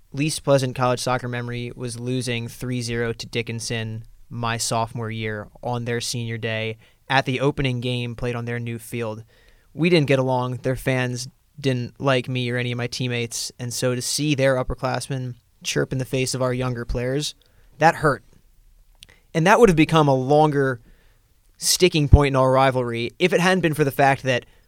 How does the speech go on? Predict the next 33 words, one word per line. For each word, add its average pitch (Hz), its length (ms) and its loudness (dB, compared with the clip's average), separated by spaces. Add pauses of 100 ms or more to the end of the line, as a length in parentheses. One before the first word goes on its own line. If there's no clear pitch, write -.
(100)
my 131 120 0
teammates 151 440 0
and 135 80 -6
I 127 200 -4
all 147 200 6
carried 135 360 2
this 127 160 0
into 131 140 0
our 123 100 0
next 123 320 -4
year, 123 260 -2 (260)
and 139 100 0
the 147 40 2
next 156 220 4
season 147 280 2
we 135 140 0
beat 131 220 0
them 127 140 -2
three 139 300 -2
times. - 480 -6 (520)
Twice 160 320 8
on 170 140 4
their 143 140 4
own 143 160 2
soil, 123 480 0 (100)
one 143 240 2
of 156 80 2
those 139 180 6
times 131 280 -2
four 135 260 -2
zero. 113 380 -8 (340)
Nobody 233 360 4
remembers 151 720 2